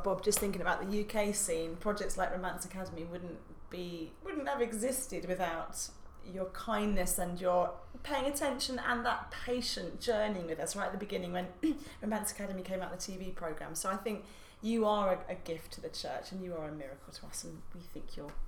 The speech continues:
awesome. <laughs> We think you're awesome. We're gonna have a little listen now to, um, an interview with two of our wonderful team, Becky and Alex, who actually you set up, um, it'd be good to hear a little from you, a little bit of context actually. You set up a visit for them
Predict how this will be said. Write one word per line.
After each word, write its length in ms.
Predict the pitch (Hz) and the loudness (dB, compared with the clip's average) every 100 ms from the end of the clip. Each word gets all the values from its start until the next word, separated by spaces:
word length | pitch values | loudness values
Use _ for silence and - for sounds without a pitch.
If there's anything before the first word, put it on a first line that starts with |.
| - | 2
awesome. 420 | 160 180 - - 139 104 - - | 4 4 4 2 2 2 -2 -4
<laughs> 380 | - - 151 | -4 -4 2
We 60 | 170 | 2
think 160 | - 160 | 4 4
you're 100 | - | 8
awesome. 340 | 175 - 190 - - - - | 8 6 0 0 -4 -4 6
We're 80 | 294 | 12
gonna 180 | 311 | 12
have 140 | 349 320 | 12 10
a 40 | |
little 200 | 294 - | 10 10
listen 280 | 262 302 254 | 8 8 6
now 160 | 202 185 | 6 4
to, 340 | - 233 208 | 4 2 2
um, 320 | - 202 202 202 - | 4 4 2 0 2
an 200 | 208 226 | 4 4
interview 300 | 285 240 196 | 4 0 -2
with 140 | 190 | 0
two 140 | - | 4
of 160 | 233 233 | 4 6
our 300 | 208 202 196 | 6 6 6
wonderful 400 | 214 220 208 208 | 4 2 2 0
team, 300 | - 196 190 | 2 0 0
Becky 360 | 220 220 214 202 | 0 -2 -2 0
and 300 | 185 185 196 | 0 -2 0
Alex, 500 | 208 208 135 - - - - - | 2 4 4 2 0 0 -10 2
who 80 | 254 | 6
actually 240 | 269 277 254 | 8 6 4
you 140 | 285 | 4
set 260 | 294 285 285 | 4 2 6
up, 400 | 233 - - - | 6 4 0 0
um, 260 | 208 208 202 | 2 2 0
it'd 100 | 196 | -2
be 80 | |
good 160 | 254 - | -2 -2
to 60 | - | 4
hear 80 | 254 | 6
a 40 | |
little 160 | 233 233 - | 6 0 -4
from 180 | - 220 | 0 0
you, 60 | 220 | 2
a 80 | 202 | 0
little 100 | 196 | -2
bit 100 | - | -4
of 60 | |
context 360 | - 220 190 175 | -2 -2 0 0
actually. 280 | 170 185 208 | 0 -2 -2
You 60 | |
set 140 | 226 226 | -2 -2
up 60 | |
a 60 | 202 | 2
visit 320 | 226 226 - | 4 4 2
for 80 | 208 | 0
them 400 | 190 190 196 | 2 2 2